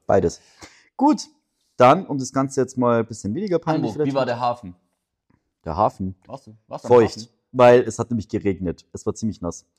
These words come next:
Speaker 1: Ähm, und ich hab mir ein Hipster-Fischbrötchen gekauft für elf Euro. Es war saulecker.
Speaker 2: Ich fass mir grad an den Kopf.
Speaker 1: Ja, ich weiß schon,
Speaker 2: Um,
Speaker 1: aber es war,
Speaker 2: <laughs> um
Speaker 1: es war
Speaker 2: das
Speaker 1: echt geil. Es
Speaker 2: <laughs>
Speaker 1: waren frittierte Krabben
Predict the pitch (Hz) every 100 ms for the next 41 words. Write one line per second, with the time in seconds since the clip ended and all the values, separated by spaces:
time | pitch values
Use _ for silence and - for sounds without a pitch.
0 | _ _ _ _ _ - 104 104 104 104
1 | 104 - 135 131 127 120 110 127 - 135
2 | 139 131 - 127 120 117 120 117 - -
3 | 110 110 107 - _ _ _ 107 117 -
4 | 101 120 151 247 - _ _ _ _ _
5 | _ _ _ _ _ _ _ _ _ _
6 | _ _ _ _ - 101 101 82 - _
7 | 90 85 78 71 71 - 107 170 _ _
8 | _ _ _ _ - 127 - 107 101 98
9 | 87 87 87 - - _ - 117 113 104
10 | 117 95 87 95 113 143 143 135 - -
11 | 101 95 98 87 - 117 104 104 104 -
12 | - - 107 - - 160 - 156 - -
13 | - 101 117 180 240